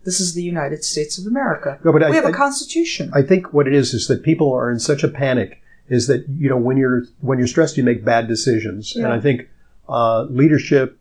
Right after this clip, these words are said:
Speaker 2: uh, politicians, officials, uh, even health authorities are making some very stampeded decisions.
Speaker 1: You think that's
Speaker 2: Uh,
Speaker 1: what this is about?
Speaker 2: Yeah, yeah.
Speaker 1: Hopefully that's
Speaker 2: Yeah.
Speaker 1: all it is.
Speaker 2: I, I
Speaker 1: That they're grasping at whatever they can
Speaker 2: But there's
Speaker 1: think
Speaker 2: actually
Speaker 1: they have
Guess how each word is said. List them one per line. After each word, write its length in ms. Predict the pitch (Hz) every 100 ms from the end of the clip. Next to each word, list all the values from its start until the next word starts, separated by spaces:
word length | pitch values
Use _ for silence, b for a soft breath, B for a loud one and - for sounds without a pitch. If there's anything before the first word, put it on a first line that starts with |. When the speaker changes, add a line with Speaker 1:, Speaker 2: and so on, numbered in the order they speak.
| -
Speaker 2:
uh, 200 | 117 113
politicians, 1080 | 123 127 123 143 131 135 120 117 110 - - - - 123
officials, 920 | - 143 - 139 120 113 - - - _ _ -
uh, 360 | 127 113 110 117
even 200 | 143 135
health 200 | 127 127
authorities 440 | 113 139 117 107 117
are 40 |
making 380 | 117 123 131 110
some 380 | - 127 110 107 - - _ -
very 680 | 113 120 143 131 123 113 - -
stampeded 760 | - 160 147 127 170 143 120
decisions. 960 | 107 107 123 101 101 95 123 - - - b b
Speaker 1:
You 80 | 170
think 180 | 185 165
that's 180 | 175 -
Speaker 2:
Uh, 40 |
Speaker 1:
what 120 | 170
this 180 | 180 180
is 100 | 170
about? 380 | 165 170 175 202
Speaker 2:
Yeah, 240 | 143 135 - -
yeah. 100 | 127
Speaker 1:
Hopefully 360 | 202 214 - 175
that's 200 | 160 156
Speaker 2:
Yeah. 80 | 151
Speaker 1:
all 160 | 151
it 60 | 147
is. 260 | 147 147 -
Speaker 2:
I, 80 | 147 -
I 160 | 139 120 -
Speaker 1:
That 160 | 175 175
they're 100 | 180
grasping 640 | 175 180 180 - 175 160
at 120 | 156
whatever 340 | 160 160 156 160
they 160 | 160
can 320 | 156 170 156 135
Speaker 2:
But 100 | 143 - -
there's 180 | 185 214
Speaker 1:
think 120 | 226
Speaker 2:
actually 180 | 214 165
Speaker 1:
they 140 | 180
have 260 | 170 156